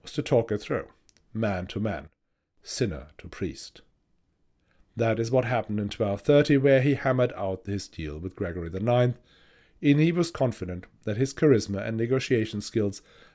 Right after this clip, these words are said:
would be enough to bring this one over the line.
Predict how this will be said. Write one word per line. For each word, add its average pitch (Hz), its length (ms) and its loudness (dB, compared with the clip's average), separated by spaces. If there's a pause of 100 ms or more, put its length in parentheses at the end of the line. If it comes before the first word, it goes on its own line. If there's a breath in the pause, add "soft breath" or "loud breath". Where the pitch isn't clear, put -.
(100)
would 117 160 -4
be 170 160 2
enough 143 500 -4 (100)
to - 60 -16
bring 110 300 0
this 85 200 -8
one 87 200 -4
over 80 200 -10
the 80 140 -6
line. 98 380 0